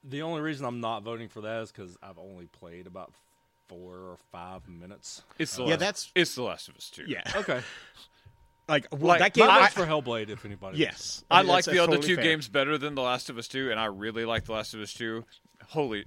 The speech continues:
Speaker 2: it's The Last of Us two. Good
Speaker 3: When you start
Speaker 2: Lord.
Speaker 3: getting into Seattle in that game, it's fucking, well, as soon as you are on horseback approaching Seattle, you wanna talk about, like, trees and grass and everything looking amazing, but,
Speaker 1: Yeah, I
Speaker 3: like,
Speaker 1: do.
Speaker 3: holy shit.
Speaker 2: It's the only thing
Speaker 3: Oh.
Speaker 2: that, uh, like,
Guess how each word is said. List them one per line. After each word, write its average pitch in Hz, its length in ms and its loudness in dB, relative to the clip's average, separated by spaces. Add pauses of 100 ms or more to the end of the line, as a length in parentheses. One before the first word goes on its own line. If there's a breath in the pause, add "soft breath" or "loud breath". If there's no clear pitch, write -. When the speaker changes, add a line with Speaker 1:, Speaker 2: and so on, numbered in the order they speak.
(120)
Speaker 2:
it's 135 220 -4
The 139 140 -2
Last 113 320 -2
of 92 80 -18
Us 95 160 -10
two. 87 340 -10
Good 147 120 -2
Speaker 3:
When 143 100 4
you 156 60 -2
start 160 240 -2
Speaker 2:
Lord. 104 160 -4
Speaker 3:
getting 123 220 -4
into 117 160 -6
Seattle 107 440 -8
in 117 80 -10
that 123 160 -6
game, 131 220 -6
it's 104 200 -8
fucking, 110 480 -12
well, 135 220 -6
as 156 140 0
soon 226 280 0
as 202 160 -4
you 175 280 -4
are 135 320 0 (120)
on 147 140 -2
horseback 139 580 0
approaching 135 440 -4
Seattle, 110 520 -8 (580 soft breath)
you 127 100 -6
wanna 143 100 2
talk 143 160 0
about, 123 240 -4
like, 107 180 -8 (180)
trees 139 500 -2
and 117 120 -10
grass 127 280 -2
and 135 80 -4
everything 131 320 -6
looking 139 200 -6
amazing, 135 500 -4
but, 123 160 -4
Speaker 1:
Yeah, 143 80 0
I - 20 0
Speaker 3:
like, 107 160 -2
Speaker 1:
do. - 20 -6 (240)
Speaker 3:
holy 117 380 -6
shit. - 280 -10
Speaker 2:
It's 175 200 6
the 247 60 4
only 254 120 6
thing 214 160 4
Speaker 3:
Oh. - 40 -8
Speaker 2:
that, 117 340 4
uh, 147 40 0
like, 135 240 0